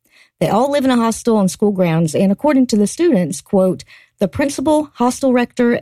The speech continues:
and trustees harass us regularly over the issue of menstruation.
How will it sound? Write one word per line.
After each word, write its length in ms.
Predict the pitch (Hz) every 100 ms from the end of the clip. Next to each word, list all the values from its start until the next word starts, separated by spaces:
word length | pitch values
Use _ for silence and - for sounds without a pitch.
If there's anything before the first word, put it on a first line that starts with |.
| -
and 280 | 269 339 294
trustees 520 | 214 196 - 175 160
harass 380 | 175 180 226 -
us 180 | 240 -
regularly 760 | 185 240 247 202 156 143 147 - _ _
over 220 | 196 190
the 140 | 190 151
issue 220 | 156 156
of 100 | 151
menstruation. 800 | 156 156 - 202 202 - 117